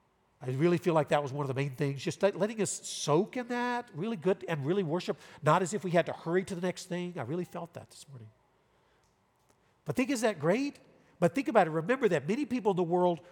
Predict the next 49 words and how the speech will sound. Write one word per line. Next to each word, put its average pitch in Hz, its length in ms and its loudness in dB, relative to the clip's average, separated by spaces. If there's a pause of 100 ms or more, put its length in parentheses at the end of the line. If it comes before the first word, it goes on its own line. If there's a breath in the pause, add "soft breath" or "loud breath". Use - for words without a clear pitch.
(480 loud breath)
not 202 240 6
only 254 160 -2
have 151 200 2
never 202 220 0
had 127 200 2
that 113 120 0
experience, 113 460 -8
but - 160 -2
they 233 140 6
are 160 200 0
not 240 240 4
gonna 131 160 -6
have 113 140 -2
that 107 140 -2
experience 127 360 -8
because 165 300 -2
no 190 120 2
one's 226 200 0
gonna 214 140 2
ever 233 240 -2
tell 294 260 0
them 151 200 -4 (360 loud breath)
about 180 360 4
the, 165 120 -6 (540)
the 147 160 -4
God 190 460 4
who 156 100 -4
created 175 500 0
them 127 160 -2
and 127 100 -6
loves 170 280 0
them 151 120 -8
dearly. 139 380 -12 (1200 soft breath)
They 214 100 2
don't 277 240 -4
know 254 100 2
what 254 200 0
it 190 120 0
means 214 220 -4
to 175 80 -8
be 196 240 -6
intimate 208 400 -8
with 170 140 -2
that 214 140 -6
kind 220 160 -8
of 170 100 -6
God 170 220 0
of 175 120 -6
love. 240 480 -6